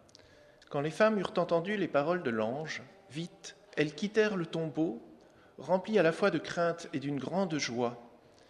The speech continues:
et elles coururent porter la nouvelle à ses disciples. Et voici que Jésus vint à leur rencontre et leur dit, « Je vous salue. » Elles s'approchèrent, lui saisirent les pieds et se prosternèrent devant lui.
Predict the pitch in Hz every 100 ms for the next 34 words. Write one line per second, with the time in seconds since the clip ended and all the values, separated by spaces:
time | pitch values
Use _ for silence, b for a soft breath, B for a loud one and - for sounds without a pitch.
0 | B - 151 156 - 208 226 214 175 -
1 | 202 160 165 190 165 - 147 151 - 107
2 | - - - - - - B B B B
3 | B B B - - 117 120 123 180 131
4 | 120 123 175 170 156 131 120 127 127 180
5 | 202 165 127 120 127 196 247 - - -
6 | - _ - 110 147 196 - 180 165 160
7 | 160 - - - B B B B B B
8 | B - 113 - 113 120 117 180 180 127
9 | - 202 208 202 180 147 139 - 120 123
10 | 127 - 135 151 165 175 - 151 156 151
11 | 139 123 107 104 107